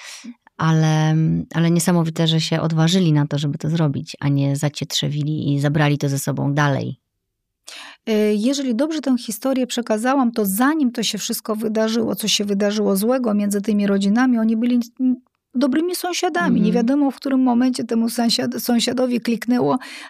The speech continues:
Speaker 2: że on zrobił taką szkodę i takie, takie krzywdy wniósł do domu mojej przyjaciółki. Więc, więc różne, czasami motorkiem na robienie zła komuś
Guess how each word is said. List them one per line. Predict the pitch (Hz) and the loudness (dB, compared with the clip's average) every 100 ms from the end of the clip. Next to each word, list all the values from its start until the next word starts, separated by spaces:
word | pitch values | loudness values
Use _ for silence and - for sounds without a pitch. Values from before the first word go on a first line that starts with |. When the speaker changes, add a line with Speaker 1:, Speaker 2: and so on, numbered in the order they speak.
| - | -4
Speaker 2:
że | 226 | 0
on | 233 | 0
zrobił | 220 240 233 233 | 0 -4 -2 -4
taką | 240 240 247 | -4 -2 -2
szkodę | 233 - 240 240 202 | -2 -4 -2 0 -2
i | |
takie, | 185 196 196 202 208 - - - | -2 -4 -4 -4 -6 -10 -18 -14
takie | - 214 226 | -6 -2 -2
krzywdy | 214 - 294 233 | 0 0 2 0
wniósł | 214 196 190 | 0 2 0
do | 190 190 | 0 0
domu | 190 185 | 2 2
mojej | 185 190 | 2 2
przyjaciółki. | 190 - 196 190 226 196 - 220 | 0 -2 -4 -4 -4 -4 -4 -2
Więc, | 220 214 - | 0 -2 -2
więc | 240 240 | 0 2
różne, | 269 311 285 294 285 - - - | 2 2 2 0 -2 -10 -18 -8
czasami | 254 240 349 320 | -4 -2 2 2
motorkiem | 247 240 302 330 - 233 214 | 2 2 -2 -2 -2 -2 0
na | 220 | 0
robienie | 226 214 269 247 | 0 0 0 2
zła | 208 208 220 | 0 0 0
komuś | 202 247 262 294 208 - | -2 0 0 0 -2 -4